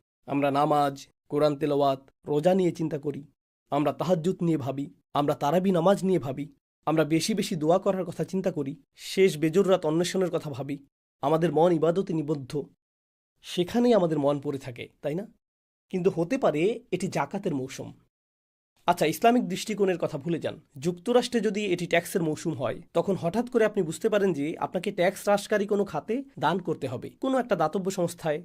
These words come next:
বা অন্য কিছুতে। তো আমাদের মন এমনভাবে প্রোগ্রাম করা,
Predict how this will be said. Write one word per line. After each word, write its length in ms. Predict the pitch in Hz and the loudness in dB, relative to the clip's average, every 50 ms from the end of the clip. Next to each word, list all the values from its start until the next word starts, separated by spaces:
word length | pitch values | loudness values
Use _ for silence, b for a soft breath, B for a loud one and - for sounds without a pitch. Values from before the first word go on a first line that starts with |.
| - _ | -10 _
বা 140 | 202 196 196 | 2 4 4
অন্য 240 | 185 190 208 208 196 | 4 4 4 2 0
কিছুতে। 380 | - 156 - - - - - - - - | -2 -4 -10 -12 -12 -12 -14 -10 0 4
তো 80 | 196 | 6
আমাদের 340 | 170 160 160 165 165 185 156 | 6 6 6 4 2 0 0
মন 480 | 147 139 139 147 190 226 240 247 247 - | 0 0 2 2 2 2 0 -2 -4 0
এমনভাবে 520 | - 147 151 165 190 220 202 165 202 202 208 | 2 4 6 6 4 4 4 4 4 4 4
প্রোগ্রাম 420 | - 156 156 147 147 190 208 226 | 4 2 -2 0 2 2 2 2
করা, 360 | 202 - 170 139 135 151 196 | 0 0 0 0 0 -2 -6